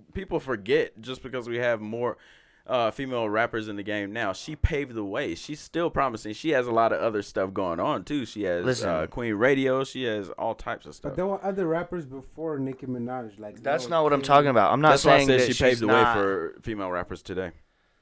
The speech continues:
Speaker 2: I'm not saying that she's not huge. You're mi-, you're mishearing me
Speaker 1: No, I
Speaker 2: because
Speaker 1: was, I was responding to
Speaker 2: she
Speaker 1: what
Speaker 2: is
Speaker 1: Dash
Speaker 2: very
Speaker 1: said.
Speaker 2: huge, but my problem lies are where her morals are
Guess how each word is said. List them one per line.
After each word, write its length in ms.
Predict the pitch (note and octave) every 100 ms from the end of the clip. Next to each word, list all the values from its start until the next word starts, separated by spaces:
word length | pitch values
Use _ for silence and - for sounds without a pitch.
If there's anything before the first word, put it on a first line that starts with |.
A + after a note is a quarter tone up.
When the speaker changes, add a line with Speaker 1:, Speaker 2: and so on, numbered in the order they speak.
| _ _ _ - _ -
Speaker 2:
I'm 160 | C3
not 180 | D#3 C#3+
saying 380 | D3 C#3+ C#3 B2
that 120 | A2
she's 220 | - G#2
not 220 | A2+ G#2+ F#2+
huge. 580 | A#2+ F2 D2+ - - - _ _
You're 140 | A#2 A#2+
mi-, 140 | B2 -
you're 180 | A2+ A2+
mishearing 480 | A2+ - A#2+ G#2
me 240 | F#2 F2+ F#2+ -
Speaker 1:
No, 240 | F3 D3+
I 140 | A2+
Speaker 2:
because 220 | C3 C#3 A#2
Speaker 1:
was, 20 |
I 100 | A#2+
was 180 | B2+ A#2+
responding 460 | A2+ A2+ A2 G2
to 80 | F#2+
Speaker 2:
she 120 | F2+
Speaker 1:
what 80 | F#3
Speaker 2:
is 80 | E3+
Speaker 1:
Dash 180 | G#2+ G#2+
Speaker 2:
very 340 | C#3+ F3 C3+ A2+
Speaker 1:
said. 20 |
Speaker 2:
huge, 600 | A#2 G2+ D2+ A1 - - -
but 560 | A2+ C#3 C3+ B2 A2+ _
my 360 | A#2+ B2+ D3
problem 480 | D3+ D#3 C#3 C#3 B2+
lies 400 | A#2 G#2+ A2 G2+
are 60 | G2
where 320 | G#2 G2 F#2+
her 120 | G#2
morals 500 | G2 F#2+ G#2 D#2+ D2
are 300 | G#1+ - -